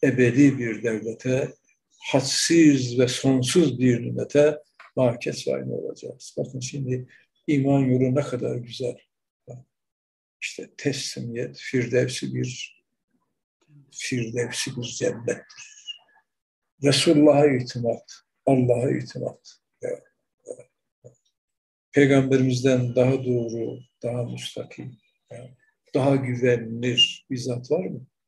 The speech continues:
Yok, beşer aleminde. Ya. Demek Kur'an yolu, sünnet yolu aydınlıktır, nurdur, hidayettir, rahmettir,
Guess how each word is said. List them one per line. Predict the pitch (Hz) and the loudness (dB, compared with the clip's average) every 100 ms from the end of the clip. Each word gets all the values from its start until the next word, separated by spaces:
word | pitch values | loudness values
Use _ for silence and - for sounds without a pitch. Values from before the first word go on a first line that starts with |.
| _ _ | _ _
Yok, | - - _ _ | -10 -10 _ _
beşer | 113 - 120 | -10 -8 -6
aleminde. | 123 - - - _ _ _ _ _ - | -8 -10 -16 -20 _ _ _ _ _ -18
Ya. | - _ _ _ _ _ _ _ _ _ _ _ _ _ _ _ _ _ | -18 _ _ _ _ _ _ _ _ _ _ _ _ _ _ _ _ _
Demek | 135 127 139 - - _ _ _ _ _ | 0 2 -2 -6 -18 _ _ _ _ _
Kur'an | - 131 - 139 127 | -4 -2 0 0 -2
yolu, | 117 127 123 123 127 | -6 -6 -2 -2 -2
sünnet | - - 113 113 123 123 - | -4 -6 -6 -2 -2 -4 -6
yolu | 107 113 123 123 - - | -8 -4 -2 -4 -6 -4
aydınlıktır, | 117 107 117 110 120 123 - - - - - _ _ _ _ _ | -2 -2 -6 -6 -8 -10 -16 -16 -14 -16 -18 _ _ _ _ _
nurdur, | 127 127 127 - - - - - - _ _ _ - | -2 2 2 0 -6 -8 -12 -20 -20 _ _ _ -4
hidayettir, | 131 123 113 117 120 123 - - 123 - - - _ _ _ 123 | -2 2 2 0 -4 -8 -10 -12 -10 -8 -10 -16 _ _ _ -2
rahmettir, | 120 120 117 127 127 _ - 127 - - - | -2 -2 -6 -4 -6 _ -10 -10 -10 -14 -20